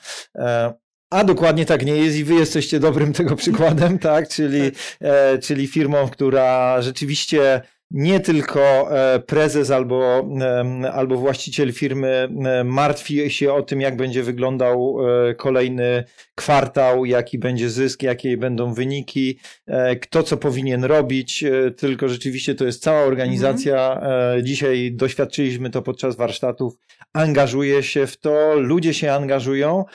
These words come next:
Speaker 1: e, i pomagają sobie, e, sobie nawzajem, próbując stworzyć coś niezwykłego.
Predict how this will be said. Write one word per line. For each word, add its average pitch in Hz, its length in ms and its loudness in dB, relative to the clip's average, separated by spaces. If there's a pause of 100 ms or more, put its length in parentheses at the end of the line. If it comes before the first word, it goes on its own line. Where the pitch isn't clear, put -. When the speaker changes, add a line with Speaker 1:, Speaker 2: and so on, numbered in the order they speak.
(240)
Speaker 1:
e, 143 200 2
i 147 120 -4
pomagają 147 520 2
sobie, 135 420 0 (240)
e, 131 240 2
sobie 135 280 -2
nawzajem, 131 640 0
próbując 131 480 -2
stworzyć 127 560 -6
coś 127 300 -4
niezwykłego. 143 840 -2